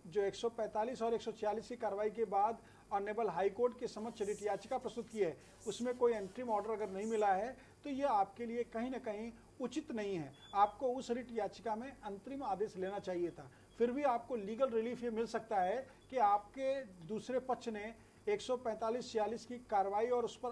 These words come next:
अपील pending रहने के दरमियान यदि property को किसी अन्य को ट्रांसफर कर दिया है, तो उस transfer deed को आप civil court में challenge कर सकते हैं और आपके जो criminal proceeding है,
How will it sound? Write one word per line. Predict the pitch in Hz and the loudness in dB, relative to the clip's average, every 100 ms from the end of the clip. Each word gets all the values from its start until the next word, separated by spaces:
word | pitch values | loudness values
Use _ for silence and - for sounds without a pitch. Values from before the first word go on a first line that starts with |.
| 196 | -4
अपील | 180 233 240 | -2 -2 -2
pending | - 202 214 226 | -2 -2 -2 -4
रहने | 214 202 214 | -4 -4 -2
के | 220 | -2
दरमियान | 180 175 190 214 196 143 - - - 185 | 0 -2 0 0 0 -2 -14 -20 -10 6
यदि | 226 254 | 6 6
property | 233 233 233 220 226 | 2 2 2 0 -2
को | 247 | -6
किसी | 233 220 240 | -6 -4 -2
अन्य | 214 | -2
को | 214 | 0
ट्रांसफर | 240 202 190 254 | -2 -2 -4 -2
कर | 247 226 | 0 2
दिया | 220 208 | 4 4
है, | 196 247 - - - | 4 2 -6 -18 -6
तो | 285 | -2
उस | 285 - - | -2 -2 0
transfer | 240 240 - 277 | 0 0 0 0
deed | 202 240 233 | 0 -4 -2
को | 220 | 0
आप | 240 233 | 2 0
civil | - 240 | -4 -4
court | 247 233 226 | 2 2 2
में | 233 | -4
challenge | - 196 202 | -2 0 0
कर | 185 226 | -2 -2
सकते | 226 220 247 | -2 -4 -4
हैं | 277 302 - - 240 | -4 -6 -14 -4 2
और | 226 | 6
आपके | 214 220 - 269 277 262 - 165 | 8 6 2 -4 -4 -8 -10 4
जो | 226 254 262 - - | 4 6 2 -6 -4
criminal | 220 254 320 | 0 2 0
proceeding | 302 247 208 226 196 | 0 -2 -2 -2 2
है, | 196 | 0